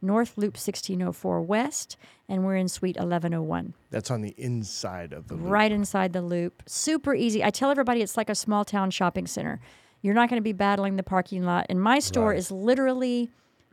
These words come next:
Speaker 1: two feet from the turn in. You whip
Speaker 2: Mm-hmm.
Speaker 1: in.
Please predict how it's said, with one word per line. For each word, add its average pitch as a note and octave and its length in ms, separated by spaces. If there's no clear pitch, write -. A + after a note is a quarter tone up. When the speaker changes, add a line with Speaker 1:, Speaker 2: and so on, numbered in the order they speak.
Speaker 1:
two C4+ 220
feet A#3 260
from G#3+ 220
the G#3+ 40
turn G3 320
in. F#3+ 360
You F3+ 120
whip G#3+ 200
Speaker 2:
Mm-hmm. G2 80
Speaker 1:
in. G2+ 360